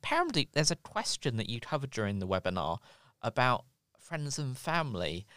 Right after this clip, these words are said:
And it seemed a bit strange. You had lots of questions about it. Tell us more about it. Not treating friends and family, is that just emergencies or is that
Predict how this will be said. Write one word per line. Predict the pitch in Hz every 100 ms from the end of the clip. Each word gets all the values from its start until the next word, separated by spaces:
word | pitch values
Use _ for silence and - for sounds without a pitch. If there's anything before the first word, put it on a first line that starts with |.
| - _ -
And | 156 165 -
it | -
seemed | 330 330
a | 254
bit | 196 -
strange. | - 175 104 110
You |
had | 139
lots | 156 143
of |
questions | - 135 - 117
about | 127 107 -
it. | 113 -
Tell | - 233
us | 208 -
more | 170 151
about | 131 113 127 -
it. | - - - - - - _ _ _
Not | 156 196 -
treating | 190 165 160
friends | 156 147
and | 147 131
family, | 131 117 98 80 -
is | 127
that | -
just | - -
emergencies | 220 247 285 - - 320 330 -
or | 135
is | 127
that | -